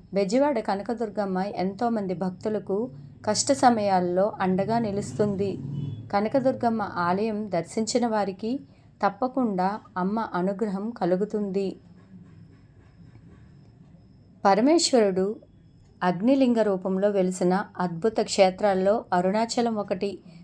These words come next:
ప్రపంచంలోనే అతిపెద్ద దే-, శివాలయాల్లో అరుణాచలం ఒకటి. జీవితంలో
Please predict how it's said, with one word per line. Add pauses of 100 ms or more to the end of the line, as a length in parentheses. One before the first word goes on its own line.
(120)
ప్రపంచంలోనే
అతిపెద్ద
దే-,
శివాలయాల్లో
అరుణాచలం
ఒకటి. (480)
జీవితంలో